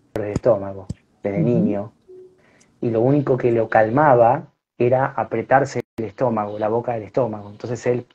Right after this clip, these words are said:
Speaker 1: tenía esa costumbre de tener su mano puesta dentro, se apretaba la boca del estómago para que bajara el dolor, ¿sí?
Speaker 2: Imagínate.
Speaker 1: Entonces, eh, por eso se, se encargaron de,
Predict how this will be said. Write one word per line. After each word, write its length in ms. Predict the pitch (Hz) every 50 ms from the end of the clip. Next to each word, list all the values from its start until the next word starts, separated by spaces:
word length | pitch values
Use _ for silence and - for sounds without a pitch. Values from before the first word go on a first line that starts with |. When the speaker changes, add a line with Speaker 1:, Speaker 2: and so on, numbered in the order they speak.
| _ _ -
Speaker 1:
tenía 200 | - 117 123 127
esa 140 | 123 - 127
costumbre 420 | - 117 - - 143 147 147 139
de 120 | 127 120 113
tener 260 | - 120 127 135 135
su 160 | 135 - 123
mano 380 | 120 123 131 135 127 123 113 104
puesta 320 | - 127 113 - - 123
dentro, 500 | 123 127 123 120 110 - 110 120 135 135 - _ _ _ _ _ _ _ _
se 140 | - -
apretaba 540 | 117 107 - 117 110 - 139 135 139 135 123
la 80 | 123 120
boca 260 | 123 127 - 127 123
del 80 | 123 117
estómago 560 | 107 - - 131 127 123 123 120 131 127 127
para 260 | - 113 107 113 107
que 120 | - 110
bajara 480 | 107 110 104 - - 123 123 117 117 110
el 80 | 110 107
dolor, 340 | 110 107 110 107 101 101 - _ _ _ _ _ -
¿sí? 260 | 123 131 165 208 - - _ _ _ _ _ _ _ _ _ _ _ _ _ _ _ _ _ -
Speaker 2:
Imagínate. 560 | 147 131 113 - 175 185 180 175 156 147 135
Speaker 1:
Entonces, 500 | - 131 113 110 - - 120 117 - _ _ _ _ _ _ - - - _ _ _ _ _ _ _ _ -
eh, 520 | - 120 113 113 110 104 104 101 104 104 101 _ _ _ _ _ _ _ _ _ _ _ _ _ _ _ _ _ _ _
por 160 | - 120 117
eso 180 | 120 120 - 147
se, 400 | - - 120 113 110 107 107 107 _ _ _ _ _ _ _ _ _ _ _ _ _ _ _ - _ _ _ _ - - - - _ _ _ -
se 60 | 131
encargaron 560 | 127 123 - 120 123 131 147 160 165 147 127
de, 180 | 117 113 107